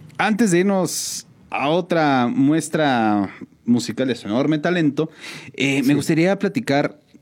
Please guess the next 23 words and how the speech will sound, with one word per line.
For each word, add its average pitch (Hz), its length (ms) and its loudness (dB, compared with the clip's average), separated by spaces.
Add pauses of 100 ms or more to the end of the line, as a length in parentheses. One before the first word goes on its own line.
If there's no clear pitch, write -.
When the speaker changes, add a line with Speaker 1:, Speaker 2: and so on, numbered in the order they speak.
(160)
Speaker 1:
eh, 117 520 2 (320)
pues, - 160 -4
que - 80 -14
también 165 240 2
es - 80 -2
docente 98 340 0
en 90 60 -4
la 80 100 -4
Normal. 117 760 -2 (260)
Speaker 2:
Sí, 117 340 -2 (720)
eh, 147 360 0
porque, 120 460 0
bueno, 131 480 0
ahí, 131 320 2
ahí 123 180 2
va 113 240 0
otra, 113 400 -2 (760)
¿verdad? 113 300 0 (340)
Después 160 720 0
de 175 120 0
que 135 160 0
ya 139 120 2
había 147 560 0